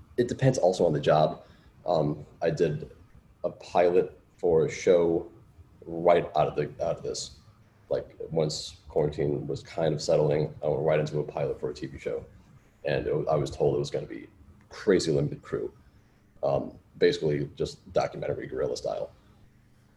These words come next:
And then we get there and we start scouting, and we realize, well, actually, we kinda need some more people here. And if we're gonna make this day, we need more people here.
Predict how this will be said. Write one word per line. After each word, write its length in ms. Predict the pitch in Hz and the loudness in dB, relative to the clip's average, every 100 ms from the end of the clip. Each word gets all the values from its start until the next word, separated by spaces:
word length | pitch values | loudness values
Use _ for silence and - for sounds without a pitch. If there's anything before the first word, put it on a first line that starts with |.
| - | -6
And 120 | 82 | 0
then 300 | 76 71 69 | 2 2 0
we 80 | 80 | 0
get 220 | 80 78 | 2 2
there 380 | - 73 73 - - - - | 4 4 4 0 -16 -20 -4
and 140 | 78 | -4
we 60 | 71 | -2
start 200 | 73 71 | -2 -4
scouting, 480 | - 82 76 78 73 | 2 4 6 4 2
and 120 | 71 | -2
we 60 | |
realize, 380 | 73 78 69 78 | 0 2 2 0
well, 200 | 104 131 | 6 8
actually, 280 | 101 104 95 | 8 6 0
we 40 | 87 | 0
kinda 200 | 95 92 | 0 2
need 180 | 87 85 | 2 0
some 120 | 87 | 0
more 100 | 78 | 0
people 220 | 85 - | 0 -4
here. 280 | 85 69 76 | -2 -4 -2
And 380 | 101 107 98 95 - _ - - - - - - | 0 2 2 0 -4 _ -16 -16 -18 -18 -18 -8
if 120 | 95 | -4
we're 60 | 104 | 4
gonna 140 | 101 | 6
make 140 | 90 - | 6 0
this 140 | 78 | 4
day, 140 | 98 | 4
we 100 | 78 | 6
need 100 | 76 | 2
more 100 | 78 | 0
people 220 | 76 76 73 | -2 -6 -6
here. 220 | 69 | -6